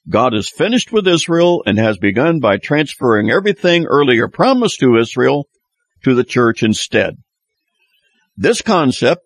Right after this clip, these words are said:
developed early during the first century A D and grew in popularity with each passing decade. And how and why Christians arrived at this idea of the church replacing Israel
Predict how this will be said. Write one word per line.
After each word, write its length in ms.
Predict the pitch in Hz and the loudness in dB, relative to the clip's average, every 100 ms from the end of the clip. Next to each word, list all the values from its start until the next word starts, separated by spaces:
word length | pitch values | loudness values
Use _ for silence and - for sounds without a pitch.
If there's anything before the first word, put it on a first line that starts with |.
| - | -2
developed 540 | 107 98 139 175 - _ _ | -2 2 2 2 -2 _ _
early 520 | 196 190 101 107 143 | 2 4 4 2 0
during 440 | 104 98 123 123 107 | -2 0 2 4 2
the 100 | 98 | -2
first 400 | - 180 196 - | -2 -2 -2 -2
century 440 | 156 127 - 139 | -2 -2 -2 -2
A 220 | - 127 143 | 0 0 0
D 480 | 110 98 110 160 - | -2 -2 -2 -6 -6
and 320 | 113 107 90 | -2 -2 -2
grew 320 | 87 180 247 | 0 0 0
in 140 | 226 180 | -2 -2
popularity 760 | 190 202 214 180 156 127 143 | -2 0 0 2 2 2 2
with 240 | 135 95 | 0 2
each 260 | 98 175 - | 2 -2 -4
passing 420 | 160 160 - 175 | -2 -2 -2 -2
decade. 480 | 175 202 - 104 147 113 _ _ _ _ _ _ _ _ | 0 -2 0 -2 -2 -10 _ _ _ _ _ _ _ _
And 140 | 82 | -8
how 300 | 92 175 240 | -2 0 2
and 120 | 175 | 2
why 220 | 156 202 | 2 0
Christians 560 | 180 - 208 - 139 127 | 0 -2 -2 0 -2 0
arrived 460 | 101 104 226 262 143 | -2 0 0 0 -2
at 100 | - | -2
this 240 | 113 - | -4 0
idea 540 | 110 98 90 98 120 | 0 0 0 0 2
of 220 | 165 - 95 | 0 -2 -6
the 100 | 95 | -4
church 320 | 139 135 - | -2 -2 -2
replacing 560 | 104 90 131 117 107 98 | -6 -2 0 0 0 0
Israel 440 | 107 110 151 214 | 0 -2 -4 -4